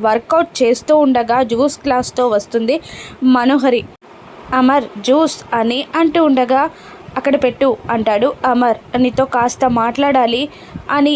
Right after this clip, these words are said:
అనగానే, "చెప్పు" అని అంటూ ఉంటాడు అమర్. "నిన్న బాగీ చేసిన, ఆ, పని తలుచుకుంటే నాకు చాలా కోపం వచ్చింది. ఒక్కసారి అటువంటి పని చేయాలని నిర్ణయించుకుంటే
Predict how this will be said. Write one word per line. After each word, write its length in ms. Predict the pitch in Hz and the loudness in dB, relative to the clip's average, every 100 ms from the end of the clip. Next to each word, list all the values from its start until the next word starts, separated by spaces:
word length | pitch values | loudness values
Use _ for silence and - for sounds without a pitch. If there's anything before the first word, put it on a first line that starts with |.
| - | -2
అనగానే, 480 | 269 330 311 269 240 294 - | -2 0 2 0 0 -2 0
"చెప్పు" 380 | 269 262 294 277 - - - - | -2 0 0 0 -2 -14 -20 -6
అని 300 | 240 240 247 294 - - - - - - - - - - - - - | -2 0 0 -2 -4 -14 -16 -16 -18 -20 -20 -20 -20 -20 -20 -14 -4
అంటూ 260 | 277 285 320 | 0 2 2
ఉంటాడు 340 | 277 240 247 - 247 | 2 2 0 0 0
అమర్. 300 | 254 247 233 - | 0 0 -2 -4
"నిన్న 260 | 233 247 233 247 196 | -2 -2 -2 -2 -2
బాగీ 380 | 202 240 277 | -2 0 -2
చేసిన, 460 | 294 294 269 269 247 254 262 240 | 0 0 2 2 2 0 -2 0
ఆ, 60 | 240 233 | -2 0
పని 280 | 226 226 247 | -2 -2 -4
తలుచుకుంటే 680 | 262 233 247 - 269 240 240 262 | -2 0 0 -2 -2 -2 -2 -2
నాకు 340 | 214 220 226 269 294 - - - 247 - | -2 -4 0 -2 -2 -12 -12 -10 -8 -2
చాలా 340 | 285 269 247 302 - - - - - - | 0 2 2 0 -4 -14 -18 -18 -18 0
కోపం 360 | 262 349 392 330 | 2 4 2 2
వచ్చింది. 480 | 294 285 277 233 220 - - - | 2 2 0 0 -2 -6 -18 -6
ఒక్కసారి 540 | 254 - 285 269 247 277 - | -4 0 0 2 0 0 0
అటువంటి 460 | 233 247 233 240 | 0 0 0 0
పని 280 | 277 247 269 | -2 -2 -2
చేయాలని 640 | - 254 262 269 247 240 254 | 0 0 2 2 0 0 -2
నిర్ణయించుకుంటే 960 | 240 220 240 285 262 254 254 254 233 | -2 -2 0 0 -2 -2 0 0 0